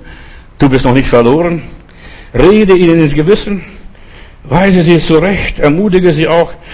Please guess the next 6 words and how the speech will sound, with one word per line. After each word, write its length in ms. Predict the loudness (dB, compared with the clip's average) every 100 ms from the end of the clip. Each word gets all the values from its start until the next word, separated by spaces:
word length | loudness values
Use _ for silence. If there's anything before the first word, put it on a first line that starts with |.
| -20 -6
tu 220 | -2 0
all 220 | 2 2 2
das 400 | 2 0 -4 -2
geduldig, 600 | 0 2 2 2 2 -2 -6 -12 -18 -20 -20 -20 -20 -20 -6
hab 240 | -4 0
Eselsgeduld 760 | 0 0 -2 -2 0 0 -2